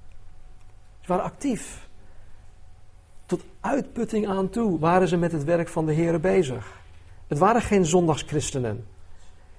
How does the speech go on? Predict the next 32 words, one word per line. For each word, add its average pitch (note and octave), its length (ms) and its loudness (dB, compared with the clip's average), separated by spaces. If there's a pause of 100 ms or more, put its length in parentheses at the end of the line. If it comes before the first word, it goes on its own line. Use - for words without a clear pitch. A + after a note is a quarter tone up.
(760)
Het C3+ 120 0
waren F3 220 8
ook G3 160 8
geen F#3+ 400 4 (240)
"ik - 200 2
kom F#3+ 380 8 (140)
wanneer F3 340 10
het F3+ 80 6
me E3+ 160 4
uitkomt" F#3+ 720 4 (960)
christenen. B2 600 -2 (1160)
Nee, G3 240 4 (580)
hun E3+ 240 6
leven A#3+ 360 10
bestond G3 460 4
uit F3 220 2
het B2+ 180 0
werken F#3+ 420 4
voor F3 220 -2
de D#3+ 100 0
Heere. E3+ 300 4
Ze C3 180 0
dienden F3+ 280 4
Jezus D#3+ 400 8
met C3+ 200 0
heel F3+ 500 6
hun E3 180 0
hart, D#3+ 500 2 (260)
ziel, D3 560 0 (100)
kracht D3 460 -4
en C3+ 220 -8
verstand. B2 580 -10